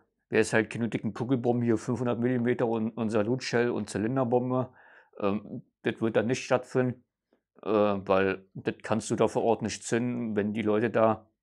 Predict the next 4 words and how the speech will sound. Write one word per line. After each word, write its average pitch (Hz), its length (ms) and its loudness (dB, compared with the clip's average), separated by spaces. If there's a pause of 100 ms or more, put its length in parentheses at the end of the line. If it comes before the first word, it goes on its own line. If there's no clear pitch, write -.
(160)
ungefähr, 107 840 0 (1900)
weiß 92 160 -6
ich 104 60 -6
nicht, 98 240 -8